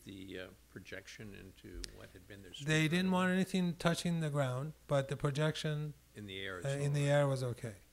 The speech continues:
Speaker 2: Yeah. Um,
Speaker 1: So that's why you couldn't even put a fence, uh, on the ground floor units?
Speaker 2: Well, I, I think the fence was a,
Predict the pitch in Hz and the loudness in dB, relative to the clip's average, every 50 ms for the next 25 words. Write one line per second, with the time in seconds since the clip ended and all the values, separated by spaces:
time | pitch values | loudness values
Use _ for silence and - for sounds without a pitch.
0 | - - - - - - - - - 120 107 - - - - - - - - - | -20 -20 -20 -20 -20 -20 -18 -14 -12 -12 -12 -12 -16 -20 -20 -20 -20 -20 -20 -20
1 | - - - - - - - - - - - - - 269 - - - - - - | -20 -20 -20 -20 -20 -20 -20 -20 -20 -20 -18 -14 -14 -14 -14 -16 -20 -20 -20 -12
2 | - 139 135 139 139 139 139 135 135 139 139 135 - - 127 110 117 104 - - | -8 -4 -2 -2 -2 -2 -2 -2 -4 -6 -10 -12 -12 -10 -8 -6 -6 -6 -8 -10
3 | - 127 101 98 95 - - - 101 98 101 95 92 92 87 - - 101 92 82 | -10 -10 -10 -10 -12 -12 -14 -14 -12 -12 -12 -12 -12 -14 -16 -18 -18 -18 -18 -18
4 | - - - - 98 95 101 - - - - - - - - - - - - 98 | -20 -20 -18 -16 -16 -16 -14 -12 -10 -10 -8 -8 -10 -12 -16 -20 -20 -20 -20 -20
5 | 90 87 87 - - - - - - - - - - 98 92 92 82 87 85 92 | -20 -20 -20 -20 -20 -20 -20 -20 -20 -20 -20 -20 -18 -18 -16 -16 -14 -14 -14 -16
6 | 92 - - 110 95 87 87 87 92 95 95 104 - - - - - _ _ - | -16 -16 -16 -16 -16 -14 -14 -16 -16 -16 -18 -20 -20 -20 -20 -20 -20 _ _ -20
7 | - - - - - - - - - - - _ - - _ - - - - - | -20 -20 -20 -20 -20 -20 -20 -20 -20 -20 -20 _ -20 -20 _ -20 -20 -20 -20 -20
8 | - - - - - - 185 190 190 190 196 - - - - - - 180 185 190 | -20 -20 -20 -10 -4 0 2 4 4 4 2 0 -4 -10 -8 0 4 4 4 6
9 | 208 180 180 180 - 247 247 226 190 - - 196 202 202 - 202 196 190 180 185 | 6 4 4 6 6 6 6 6 6 6 6 6 4 4 4 2 2 2 2 0
10 | 170 | -2